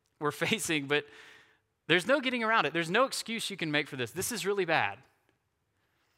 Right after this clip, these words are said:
And, and the way you and I naturally think about God, or if you were to just sort of generically think about how you would expect a God to operate, you, you,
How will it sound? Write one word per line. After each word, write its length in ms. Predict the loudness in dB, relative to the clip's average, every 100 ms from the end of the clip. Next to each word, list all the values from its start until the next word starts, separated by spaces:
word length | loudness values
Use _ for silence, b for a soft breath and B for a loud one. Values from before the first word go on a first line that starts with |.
| b b b b b b b b b b b
And, 240 | 2 2 2
and 140 | 2
the 60 | 2
way 120 | 4
you 140 | 2 4
and 100 | 4
I 80 |
naturally 460 | 4 4 2 2 0
think 220 | 0 -2
about 240 | 2 2 4
God, 320 | 6 6 6
or 20 |
if 140 | 2
you 80 | -2
were 60 | -6
to 40 |
just 300 | -2 -4 -4 -14 -20 -8
sort 220 | -4 -4
of 60 |
generically 640 | 0 0 4 4 2 0 -4
think 240 | -2 -4
about 280 | 2 2 4
how 120 | 2
you 140 | 2
would 80 | 0
expect 640 | -4 -4 -10 -2 0 0 -4
a 80 | -2
God 380 | 2 4 2
to 100 | 0
operate, 600 | -2 0 0 -2 0 0 0
you, 140 | -4
you, 220 | -4 -8